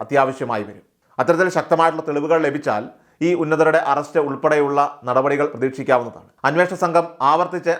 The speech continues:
ആവശ്യപ്പെട്ടിട്ടും നിർണായക രേഖകൾ കൈമാറാൻ ദേവസ്വം ബോർഡ് വിമുഖത കാണിക്കുന്നത് സംശയാസ്പദമാണ്. ഇത് ബോർഡ് വസ്തുതകൾ, ഏഹ്, ഒളിച്ചു വെക്കുന്നുവെന്ന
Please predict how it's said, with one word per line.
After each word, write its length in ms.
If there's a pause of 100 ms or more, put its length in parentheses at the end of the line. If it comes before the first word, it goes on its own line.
ആവശ്യപ്പെട്ടിട്ടും 580 (320)
നിർണായക 420 (220)
രേഖകൾ 400
കൈമാറാൻ 460
ദേവസ്വം 380
ബോർഡ് 180 (280)
വിമുഖത 360
കാണിക്കുന്നത് 420 (320)
സംശയാസ്പദമാണ്. 720 (320)
ഇത് 120 (160)
ബോർഡ് 260 (220)
വസ്തുതകൾ, 400 (240)
ഏഹ്, 240
ഒളിച്ചു 280
വെക്കുന്നുവെന്ന 520